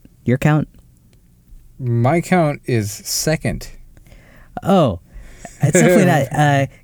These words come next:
Speaker 1: 'cause we did The Visit, we did Knock
Speaker 2: Oh, The
Speaker 1: on
Speaker 2: Visit.
Speaker 1: the Door, and,
Speaker 2: Okay,
Speaker 1: uh,
Speaker 2: so this is the third.
Speaker 1: Oh, third. Okay, okay, great.
Speaker 2: Yeah, we're both
Speaker 1: Yeah.
Speaker 2: wrong. Speaking of wrong,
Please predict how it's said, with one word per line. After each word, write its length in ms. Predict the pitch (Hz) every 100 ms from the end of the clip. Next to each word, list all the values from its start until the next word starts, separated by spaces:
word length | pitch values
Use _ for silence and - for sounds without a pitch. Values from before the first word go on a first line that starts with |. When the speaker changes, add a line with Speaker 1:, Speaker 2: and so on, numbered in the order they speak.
| -
Speaker 1:
'cause 140 | 139
we 80 | 160
did 160 | 175
The 80 | 139
Visit, 600 | 120 160 165 160 - -
we 120 | 120
did 260 | 127 135 120
Knock 280 | 113 127 151
Speaker 2:
Oh, 100 | 170
The 80 | 160
Speaker 1:
on 60 | 143
Speaker 2:
Visit. 240 | 156 120
Speaker 1:
the 60 | 113
Door, 360 | 135 127 123 - _ _ _ - -
and, 420 | 123 123 120 117
Speaker 2:
Okay, 200 | - 127
Speaker 1:
uh, 40 |
Speaker 2:
so 120 | 110 131
this 220 | 143 135
is 80 | 131
the 120 | 120
third. 380 | 117 92 95 - _ -
Speaker 1:
Oh, 220 | 170 135
third. 260 | - 127 98
Okay, 300 | 101 110 95
okay, 280 | - - - -
great. 180 | 98 -
Speaker 2:
Yeah, 320 | 120 107 85 - -
we're 100 | 104
both 260 | 113 117
Speaker 1:
Yeah. 80 | 113
Speaker 2:
wrong. 320 | 104 90 92
Speaking 360 | - - 156 165
of 80 | 139
wrong, 300 | 131 131